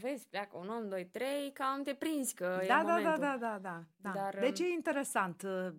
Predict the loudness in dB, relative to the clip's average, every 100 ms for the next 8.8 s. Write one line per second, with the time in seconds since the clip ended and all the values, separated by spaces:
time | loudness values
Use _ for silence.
0 | -4 2 2 2 -2 -2 -2 -2 -2 -2
1 | -2 -4 -4 -6 -8 -10 -6 -4 -6 -4
2 | -2 -2 -4 -8 -20 _ _ -4 -2 -2
3 | -4 -4 -4 -4 -8 -8 -6 -6 -6 -12
4 | -10 -10 -12 -14 -18 -18 _ _ -20 -20
5 | _ _ _ _ -8 -6 -6 -4 -4 -4
6 | -4 -6 -6 -6 -6 -6 -6 -8 -14 -14
7 | _ _ _ -16 -10 -10 -12 _ -16 -12
8 | -12 -12 -12 -12 -12 -10 -10 -10